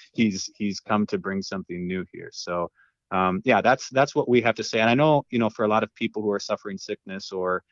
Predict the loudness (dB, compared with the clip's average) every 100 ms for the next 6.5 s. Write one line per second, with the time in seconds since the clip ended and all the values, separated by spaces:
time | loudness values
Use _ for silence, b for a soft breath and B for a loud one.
0 | b b -4 -2 -2 0 0 2 4 2
1 | 2 -14 _ _ -6 0 -2 0 -6 -8
2 | _ _ -6 -4 -4 -4 -6 -8 -6 0
3 | 0 0 -4 _ _ _ -6 -2 -2 -2
4 | -10 _ -8 0 0 2 2 2 2 -4
5 | -4 -6 -6 -8 -12 -8 -8 -6 -6 -6
6 | -4 -4 -4 -10